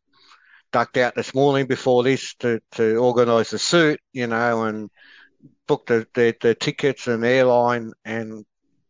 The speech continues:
you know, so that's all done. And doing that without the stress and, and the fact that I'm doing, that's been done six <laughs> weeks in advance, you know, if anything, in the past, it'll be a mad scramble. If we went on holidays,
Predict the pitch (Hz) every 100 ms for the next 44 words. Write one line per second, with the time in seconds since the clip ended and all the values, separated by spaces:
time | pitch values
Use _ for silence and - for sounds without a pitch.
0 | _ - 117 107 104 - 107 131 123 -
1 | 120 107 - 120 127 87 117 110 - -
2 | - - _ _ _ _ 147 156 147 127
3 | - 127 123 113 - - - 120 104 -
4 | - 117 120 113 - 135 - 107 104 104
5 | 110 104 104 _ - 107 98 - 101 95
6 | 104 101 95 - 107 - 123 - 131 123
7 | 117 156 202 - - 127 123 104 120 120
8 | 131 147 151 - - 139 131 - 139 120
9 | _ - _ _ _ _ _ _ _ _
10 | 135 123 - 117 117 117 - 127 113 104
11 | 113 107 110 113 110 - 113 107 117 123
12 | 107 113 113 110 110 104 92 107 107 104
13 | 101 98 -